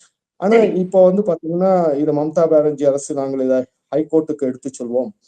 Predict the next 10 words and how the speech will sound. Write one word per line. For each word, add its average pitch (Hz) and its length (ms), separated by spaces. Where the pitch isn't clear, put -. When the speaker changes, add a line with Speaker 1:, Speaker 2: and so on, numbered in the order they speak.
Speaker 1:
அங்கு 190 260
Speaker 2:
ம். 185 40
Speaker 1:
இவருக்கு 165 260
வந்து 147 480
மரண 143 300
தண்டனை 143 320
வாங்கி 143 300
கொடுப்போம்" 139 420
அப்படின்னு 127 280
சொல்றாங்க. 101 220